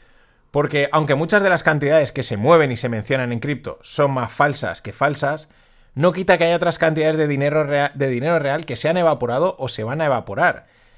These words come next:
Ya hemos visto varias. Aquí es donde hay un impacto real y vamos sumando a otras petadas dentro y fuera de cripto. Dentro, como fue la de hace poco Luna, o fuera, pues, el hedge fund de Bill Hwang, que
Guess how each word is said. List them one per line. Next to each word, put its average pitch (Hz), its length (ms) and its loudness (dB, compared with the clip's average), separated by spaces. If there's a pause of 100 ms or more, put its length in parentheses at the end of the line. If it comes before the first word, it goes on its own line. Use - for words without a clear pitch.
(140)
Ya 117 100 -2
hemos 127 200 0
visto 120 280 -2
varias. 143 500 -2
Aquí 131 220 -6
es 151 80 -2
donde 170 400 2
hay 147 160 2
un 175 80 2
impacto 156 460 2
real 135 400 0 (280)
y 147 100 -4
vamos 170 260 2
sumando 170 580 2 (160)
a 110 140 -8
otras 151 260 -2
petadas 117 540 -2
dentro 147 320 -2
y 156 80 -2
fuera 160 240 0
de 127 80 -2
cripto. - 480 -6 (400)
Dentro, 151 480 0
como 110 180 -6
fue - 160 -4
la 127 80 0
de 123 80 -2
hace 127 220 -4
poco 143 260 0
Luna, 175 400 0 (600)
o 156 100 0
fuera, 160 500 2
pues, 117 360 -6
el 110 200 -6
hedge 139 200 -4
fund 156 320 0
de 123 80 0
Bill 127 240 -2
Hwang, 147 480 2
que 110 320 -10